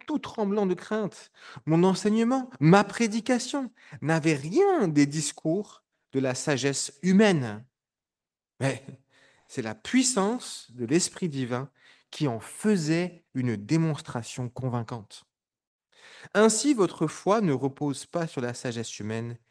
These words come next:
mais bien sur la puissance de Dieu. Jusqu'ici encore, la lecture de la parole de Dieu.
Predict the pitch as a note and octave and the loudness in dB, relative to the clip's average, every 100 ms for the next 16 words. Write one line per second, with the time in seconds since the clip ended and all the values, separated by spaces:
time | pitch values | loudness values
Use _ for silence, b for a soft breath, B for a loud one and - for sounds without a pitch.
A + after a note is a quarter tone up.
0 | b b - G2+ A2+ A#2 - G2 F#2 - | b b -12 -10 -8 -10 -10 -12 -12 -14
1 | - - G#2 G2 G2 - - - F2 - | -16 -12 -12 -10 -12 -18 -20 -16 -16 -12
2 | - - _ _ _ _ _ _ _ _ | -16 -16 _ _ _ _ _ _ _ _
3 | _ _ _ _ _ _ _ _ _ _ | _ _ _ _ _ _ _ _ _ _
4 | _ _ _ _ _ _ G#2 - - - | _ _ _ _ _ _ -16 -16 -18 -10
5 | G#2+ F#2+ C3 C#3 F#2+ F2 - G2+ F#2 A2 | -8 -6 -6 -6 -8 -12 -12 -10 -8 -8
6 | F#2+ F#2+ F2+ F#2+ F#3+ - | -6 -8 -8 -2 -4 -4